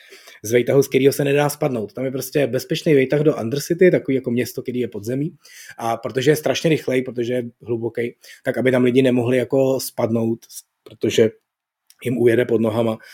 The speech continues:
tak prostě do něj vedou zavřený dveře a jsou zkazky o tom, že lidi na tom vejtahu umřeli, jo. Tak já už jsem na něm umřel dvakrát, z toho jednou tedy touhle, touhle s tou svojí nesmrtelnou postavičkou.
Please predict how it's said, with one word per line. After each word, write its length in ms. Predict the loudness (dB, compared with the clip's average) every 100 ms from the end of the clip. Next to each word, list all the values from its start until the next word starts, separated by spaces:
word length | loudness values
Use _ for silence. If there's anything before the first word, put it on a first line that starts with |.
| -8
tak 180 | -6 -4
prostě 260 | -6 -2 0
do 80 | 0
něj 140 | 2
vedou 220 | 2 2
zavřený 380 | 0 -2 -2 -2
dveře 280 | 0 0 0
a 100 | -6 -10
jsou 160 | -4 -4
zkazky 400 | 0 0 0 -2
o 80 |
tom, 180 | 2 4
že 80 | 4
lidi 180 | 4 4
na 80 | 2
tom 140 | 0
vejtahu 300 | -2 0 -2
umřeli, 380 | -2 -2 0 -2
jo. 120 | -4
Tak 140 | -10 -10
já 80 | -10
už 100 | -8
jsem 80 |
na 60 | -6
něm 100 | -6
umřel 200 | -4 -4
dvakrát, 420 | -4 -6 -8 -8
z 80 | -10
toho 180 | -6 -2
jednou 240 | -2 -2 -4
tedy 220 | 0 -2 -2
touhle, 360 | -6 -2 0 -2 -4
touhle 260 | -4 -4
s 40 | -4
tou 120 | -6
svojí 200 | 0 0
nesmrtelnou 460 | 0 -2 -2 0
postavičkou. 520 | 0 -2 -2 -2 -6